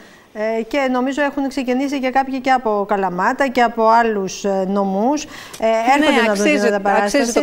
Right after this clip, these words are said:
Speaker 1: ναι.
Speaker 2: κόπο. Βέβαια, είναι και η εργάσιμη ημέρα
Speaker 1: Εντάξει.
Speaker 2: και όλα αυτά, αλλά,
Speaker 1: Ναι.
Speaker 2: ε, όποιος έχει τη δυνατότητα,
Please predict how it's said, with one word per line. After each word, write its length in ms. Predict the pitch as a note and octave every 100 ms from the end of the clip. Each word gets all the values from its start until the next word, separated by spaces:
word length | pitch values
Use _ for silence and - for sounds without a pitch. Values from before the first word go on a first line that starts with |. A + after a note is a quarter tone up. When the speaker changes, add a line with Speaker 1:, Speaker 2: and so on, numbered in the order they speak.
| C4
Speaker 1:
ναι. 60 |
Speaker 2:
κόπο. 100 | A3+
Βέβαια, 200 | A3+ B3+
είναι 140 | C#4 D4
και 120 | C#4
η 420 | C4 B3+ A#3+ A3+
εργάσιμη 680 | A3 G#3 A#3 A#3+ - C#4 C4+
ημέρα 600 | C4 B3 A#3 A3+ A3+ A#3+
Speaker 1:
Εντάξει. 120 | A#3 G3+
Speaker 2:
και 200 | A3 G#3+ G#3+ A3
όλα 160 | G#3+
αυτά, 220 | G3+ G#3+ C4+ C#4
αλλά, 360 | C4+ B3+ A#3 A3 G#3
Speaker 1:
Ναι. 60 |
Speaker 2:
ε, 20 | A#3
όποιος 320 | C4 C#4 B3+
έχει 160 | C4
τη 80 | -
δυνατότητα, 640 | B3 A#3 G#3+ B3 C4 B3+